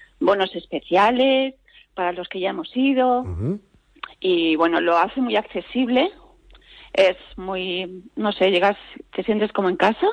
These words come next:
Speaker 1: porque son muy, de un trato muy afable. Y, bueno, ayer mismo estuve haciéndome un tratamiento de láser de diodo,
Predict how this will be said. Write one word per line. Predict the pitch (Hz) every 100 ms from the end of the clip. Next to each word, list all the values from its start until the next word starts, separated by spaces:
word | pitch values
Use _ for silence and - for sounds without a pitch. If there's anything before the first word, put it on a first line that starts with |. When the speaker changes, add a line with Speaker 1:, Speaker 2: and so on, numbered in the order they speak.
| -
Speaker 1:
porque | - 196 185
son | 190 185
muy, | 190 190 180 - - - -
de | 226
un | 208
trato | 185 180 190
muy | 170 170
afable. | - 240 285 381 508 _ - - - - - -
Y, | 240 208
bueno, | 185 269 480 339
ayer | 214 240 214
mismo | 220 233 247 480 466
estuve | 269 220
haciéndome | 226 226 208 208 202
un | 196 196
tratamiento | - 196 214 202 196
de | 202 190
láser | 196 - 202
de | 180 170
diodo, | 196 233